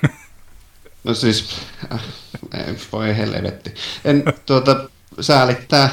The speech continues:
Speaker 2: kolme neljä kolme Industries, että ne on selkeästi aivan hillittömässä tuotantohelvetissä pyörinyt sillä viime, viime vuodet, ja ei ne ole saanut hommia toimimaan niin kuin pitäisi.
Speaker 1: Mm.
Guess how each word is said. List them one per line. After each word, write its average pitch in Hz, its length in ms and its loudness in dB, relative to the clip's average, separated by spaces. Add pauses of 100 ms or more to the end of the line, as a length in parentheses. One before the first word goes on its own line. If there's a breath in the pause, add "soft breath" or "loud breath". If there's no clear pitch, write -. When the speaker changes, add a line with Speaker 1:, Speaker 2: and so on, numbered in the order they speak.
Speaker 2:
kolme 127 260 2
neljä 120 280 4
kolme 110 400 2
Industries, 101 600 -2
että - 180 -6
ne 101 160 0
on 104 100 0
selkeästi 104 560 0
aivan 110 440 0 (120)
hillittömässä 95 720 -2 (640 loud breath)
tuotantohelvetissä 92 920 0
pyörinyt 92 440 -4
sillä 92 300 -6
viime, 95 280 -4 (180)
viime 95 320 -2
vuodet, 95 420 -4
ja 92 220 -2 (500)
ei - 180 -6
ne 101 140 -4
ole 104 100 0
saanut 98 360 0
hommia 98 420 0 (200)
toimimaan 98 420 0
niin 98 100 -2
kuin 101 120 -6
pitäisi. 95 440 -4 (300 loud breath)
Speaker 1:
Mm. 101 280 -8